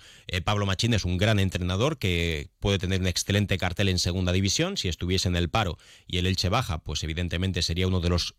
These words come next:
que habría que acudir en primera instancia para ponerle en esa terna de candidatos. Y le preguntamos a Pablo Machín si se plantea la posibilidad de seguir la próxima temporada en segunda división, aunque él ha manifestado que las cosas no son como uno quiere, sino como simplemente se producen y que por tanto no solo depende de él.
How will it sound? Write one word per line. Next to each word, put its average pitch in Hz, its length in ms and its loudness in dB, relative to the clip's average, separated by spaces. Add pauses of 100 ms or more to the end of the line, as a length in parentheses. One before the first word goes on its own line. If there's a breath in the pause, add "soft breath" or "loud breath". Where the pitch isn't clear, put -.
(120)
que 85 380 0
habría 87 300 2
que - 80 0
acudir 92 420 2 (280 loud breath)
en 92 120 0
primera 95 300 2
instancia 127 480 0
para 78 400 -4
ponerle 90 320 -2
en 90 80 0
esa 85 180 -2
terna 90 260 0
de 85 120 2
candidatos. 107 580 0 (260 loud breath)
Y 104 120 0
le 104 80 4
preguntamos 117 560 0
a 87 80 -2
Pablo 107 240 0
Machín 117 320 2
si 175 100 -2
se 92 140 0
plantea 82 360 0
la 123 100 0
posibilidad 101 280 -2
de 127 100 0
seguir 92 220 -2
la 117 120 0
próxima 113 320 -2
temporada 95 440 0
en 113 80 0
segunda 92 380 0
división, 85 360 0
aunque 85 200 -4
él 95 80 2
ha - 20 2
manifestado 101 680 2 (260 loud breath)
que 87 120 -2
las 80 160 -2
cosas 92 300 -4
no 90 140 0
son 143 240 0
como 85 200 -2
uno 101 200 0
quiere, 120 260 0
sino 80 280 -4
como 80 320 -2
simplemente 95 480 0
se - 120 0
producen 110 360 0
y 78 60 -2
que 80 100 -6
por 80 160 -6
tanto 101 320 0
no 104 180 2
solo 101 240 0
depende 87 380 0
de 78 80 -4
él. - 180 -8